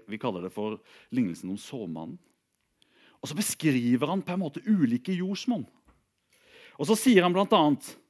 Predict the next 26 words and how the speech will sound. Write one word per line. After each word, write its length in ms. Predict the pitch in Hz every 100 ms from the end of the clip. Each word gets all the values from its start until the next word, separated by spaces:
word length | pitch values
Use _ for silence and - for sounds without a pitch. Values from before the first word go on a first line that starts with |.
| _ _ _ _ _ _ _ _ _ _
og 80 | -
jeg 100 | 143
tar 100 | 190
med 220 | 170 175 156
både 400 | 208 139 123 160
Markus 540 | 117 - - 151 139
og 80 | 139
Lukas-teksten 640 | 107 - 107 104 - 113 110
her. 160 | 117 - _ _ _ _ _ _ _ _ _ _ _
«Andre 560 | 247 254 196 156 170 226
igjen 380 | 240 226 214 170 -
er 160 | 190
de 140 | 151 151
som 240 | - 170
blir 100 | 180
sådd 460 | - - 147 120 123 127
blant 240 | 147 147 -
tornebusker. 880 | 214 170 101 104 127 - - 247 - _ _ _ _ _ _ _ _ _ _ -
De 400 | 127 175 240 254
hører 480 | 240 151 117 135 131
ordet», 320 | 104 131 285 - _ _ _ -
altså 320 | - 101 175
oss, 140 | - - - _ _
«men 240 | 107 165 156
dette 460 | 247 - - 208 202
livets 680 | 165 139 147 151 202 -